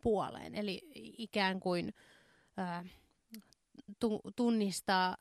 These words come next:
tunnistaa se niinku hengellinen ja moniulotteisuus itsessä. Ja,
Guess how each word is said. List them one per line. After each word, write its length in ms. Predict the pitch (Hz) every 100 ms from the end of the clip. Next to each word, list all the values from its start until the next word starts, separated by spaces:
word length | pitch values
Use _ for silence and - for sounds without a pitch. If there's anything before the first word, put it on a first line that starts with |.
| -
tunnistaa 680 | 226 220 202 175 - 180 185
se 260 | - 190 196 _ 571 _ _ - _ _ 539 _ _ -
niinku 520 | 214 190 190 - 226 _ - 190
hengellinen 760 | 220 214 208 190 196 196 208 202
ja 80 | 202
moniulotteisuus 1300 | 202 220 214 190 196 196 - - 202 - 185 - 214
itsessä. 600 | 214 - 277 - 302 285 _ _ - _ _ -
Ja, 220 | 190 190